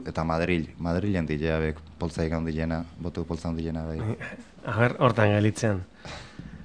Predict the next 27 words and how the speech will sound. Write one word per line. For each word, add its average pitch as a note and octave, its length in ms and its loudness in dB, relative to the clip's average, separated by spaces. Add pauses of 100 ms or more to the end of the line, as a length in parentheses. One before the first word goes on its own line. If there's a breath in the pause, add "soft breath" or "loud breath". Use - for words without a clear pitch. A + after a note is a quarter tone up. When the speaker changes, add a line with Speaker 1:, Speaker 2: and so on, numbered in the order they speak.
(300 loud breath)
Speaker 2:
Bueno, A#2+ 220 10
ja C3+ 120 12
honek D3+ 180 12
aurreratzen, D3+ 800 12
ba, A#2 160 12
bueno, A#2+ 360 12
ba, A2 420 10
Naparro A#2 360 12
aldea C#3 160 12
jungo C3+ 240 12
gea, D3+ 140 12
eta A2+ 200 8 (300)
Kontusek D3 680 8
deitutako C3 500 10 (920 soft breath)
manifestazio C3 680 10
izan C3+ 260 8
zan C#3 180 8
atzo, D3+ 520 8 (320)
ba, A2+ 200 2
den A2+ 140 4
zuen B2 180 8
bezala, B2 380 8 (960)
eh, A#2 240 2
Naparroko A#2 460 6
kaja, A#2+ 320 8 (1400 soft breath)
Naparroko C3 460 8
kajan C3+ 220 6